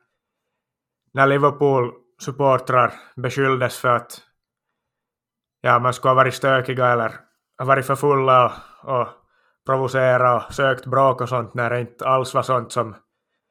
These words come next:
som hade förekommit, och Liverpool-supportrar och också Real-supportrarna hade väl skött sig så gott som exemplariskt. Men ändå ska jag försöka s-,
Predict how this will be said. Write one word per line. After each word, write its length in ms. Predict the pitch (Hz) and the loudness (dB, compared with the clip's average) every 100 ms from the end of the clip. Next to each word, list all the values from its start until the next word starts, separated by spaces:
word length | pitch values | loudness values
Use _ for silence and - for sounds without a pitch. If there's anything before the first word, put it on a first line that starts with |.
| _ _ _ _ _ _ _ | _ _ _ _ _ _ _
som 160 | _ 139 | _ 2
hade 140 | 139 | 2
förekommit, 1080 | - 139 131 120 - _ _ _ 143 131 127 | 4 2 2 0 -10 _ _ _ 0 0 0
och 220 | 120 117 131 | 0 -2 -4
Liverpool-supportrar 1080 | 135 127 135 127 123 131 135 127 127 120 - | -4 -4 -2 -2 -4 -4 0 0 0 -4 -4
och 340 | - 139 123 - | 0 2 2 2
också 300 | 139 - 143 | 0 2 2
Real-supportrarna 840 | 135 131 127 131 131 120 123 120 | 4 4 2 -2 -2 0 -2 -4
hade 260 | 117 120 117 | -2 -2 -2
väl 180 | 123 110 - _ _ _ _ _ _ | -2 -2 -10 _ _ _ _ _ _
skött 220 | 151 143 | -2 0
sig 160 | 156 147 | 2 2
så 120 | 143 | 4
gott 240 | 151 147 - | 4 2 2
som 160 | 151 | 0
exemplariskt. 960 | 147 139 151 131 139 139 127 120 - - _ _ _ _ _ _ _ _ _ _ _ _ - | 0 2 0 2 2 4 4 -2 -8 -20 _ _ _ _ _ _ _ _ _ _ _ _ 0
Men 120 | 151 | 4
ändå 280 | 147 143 131 | 4 2 -2
ska 160 | - | 2
jag 100 | 135 | 0
försöka 380 | 127 131 131 135 | 0 0 2 2
s-, 260 | 120 - | -2 -4